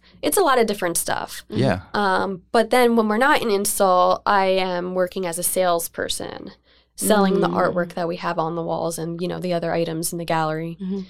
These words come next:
Speaker 1: Um, it's very, two very different jobs.
Speaker 2: Yes, they are.
Speaker 1: Um, when I had first started working at the gallery, I really had no idea what was in,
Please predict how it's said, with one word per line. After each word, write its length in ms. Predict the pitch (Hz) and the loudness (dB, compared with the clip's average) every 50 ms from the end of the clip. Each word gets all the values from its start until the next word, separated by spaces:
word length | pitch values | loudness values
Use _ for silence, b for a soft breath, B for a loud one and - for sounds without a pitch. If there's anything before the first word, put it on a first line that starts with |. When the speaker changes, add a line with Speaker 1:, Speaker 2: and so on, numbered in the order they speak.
| B B B B B _ - 202 | B B B B B _ -2 0
Speaker 1:
Um, 400 | 196 185 175 175 180 185 - - _ - - | 2 4 2 2 0 -2 -6 -10 _ 0 2
it's 140 | 262 - 233 | 2 2 4
very, 380 | 226 277 339 403 403 240 - - _ _ _ - | 4 4 6 6 4 2 0 -8 _ _ _ -2
two 240 | - - 349 349 | 4 4 4 4
very 260 | 233 220 202 233 240 240 | 6 4 4 4 4 0
different 300 | 233 226 226 190 175 165 | -2 -2 -2 -4 -2 0
jobs. 600 | 165 156 147 - - - - - - - - - | 2 2 4 2 2 -2 -6 -10 -8 -8 -6 -4
Speaker 2:
Yes, 280 | 175 147 - - - | -4 -4 -4 -6 -10
they 140 | - - - | -10 -10 -10
are. 260 | 202 - - - 175 - | -10 -10 -10 -10 -2 0
Speaker 1:
Um, 560 | 202 208 190 190 196 190 190 185 180 185 - - | 2 4 4 4 4 2 0 -2 -4 -6 -8 -8
when 260 | - 196 208 208 202 | -4 -2 0 2 2
I 300 | 208 208 202 202 196 196 | 4 4 4 4 4 4
had 140 | 202 214 - | 2 0 0
first 220 | - 226 226 220 | 2 2 2 4
started 260 | - 226 214 208 202 196 | 4 2 4 4 2 0
working 260 | 196 202 - 196 185 | 0 -2 -2 -4 -4
at 80 | 175 | -4
the 60 | - 175 | -4 0
gallery, 520 | - 180 175 170 175 175 175 170 175 170 | 0 2 2 2 2 2 2 0 0 0
I 120 | - - | 0 0
really 600 | 180 175 190 196 190 185 185 180 175 175 185 180 b b b b b b b b - | 0 2 2 2 4 4 2 0 0 -2 -4 -6 b b b b b b b b 0
had 120 | - 302 285 | 0 2 4
no 120 | 339 359 | 4 4
idea 280 | 349 240 254 247 254 277 | 4 4 6 6 6 8
what 140 | 285 240 | 6 6
was 200 | 254 277 269 247 262 | 6 4 4 4 2
in, 260 | 269 262 269 247 | 0 0 0 -2